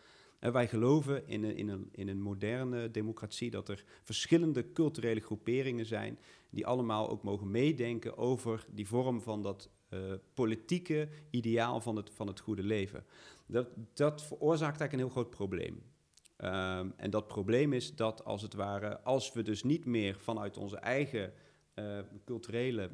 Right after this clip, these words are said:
identiteit onmiddellijk kunnen zeggen van, "Maar zo moeten wij dus de samenleving inrichten." Eh, ja, hoe komen we dan überhaupt nog wel tot een inrichting van die samenleving?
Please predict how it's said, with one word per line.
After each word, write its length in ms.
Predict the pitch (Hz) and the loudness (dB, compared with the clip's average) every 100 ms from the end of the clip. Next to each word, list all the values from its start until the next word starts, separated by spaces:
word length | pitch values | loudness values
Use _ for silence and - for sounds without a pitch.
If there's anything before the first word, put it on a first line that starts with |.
| - | -8
identiteit 760 | 104 98 95 85 117 139 147 | -4 -4 -4 -6 -4 -4 -4
onmiddellijk 500 | - 107 151 160 107 | -4 0 2 0 -2
kunnen 200 | 107 101 | -2 -2
zeggen 200 | 104 104 | -2 -4
van, 160 | 101 101 | -4 -4
"Maar 140 | 95 | -4
zo 260 | 92 127 165 | -2 2 2
moeten 220 | 131 107 | 0 -2
wij 120 | 95 | -4
dus 180 | 92 90 | -2 -4
de 80 | - | -6
samenleving 680 | - 104 98 90 90 90 87 | -4 -2 -2 -2 -4 -4 -6
inrichten." 680 | - 127 127 131 - 180 214 _ _ - - _ _ - | -4 -4 -4 -6 -8 -10 -10 _ _ -20 -20 _ _ -2
Eh, 400 | 113 110 110 107 - | 0 2 0 -2 -4
ja, 260 | - 139 92 | -2 -2 0
hoe 140 | 120 151 | -2 -2
komen 260 | 98 92 | -2 0
we 60 | 104 | 0
dan 240 | 127 135 - | 0 -2 -4
überhaupt 400 | 139 127 139 - | -6 -4 -4 -2
nog 180 | 147 | 0
wel 500 | 147 208 165 104 - - - | 6 6 6 4 -4 -20 -2
tot 180 | 156 127 | 0 2
een 100 | 123 | 2
inrichting 680 | 143 123 110 95 - 92 - - | 4 4 2 0 -2 -4 -6 -12
van 200 | - 104 | -6 -4
die 100 | 101 | -4
samenleving? 720 | - 95 95 90 92 - - | -2 -2 -2 -4 -6 -10 -12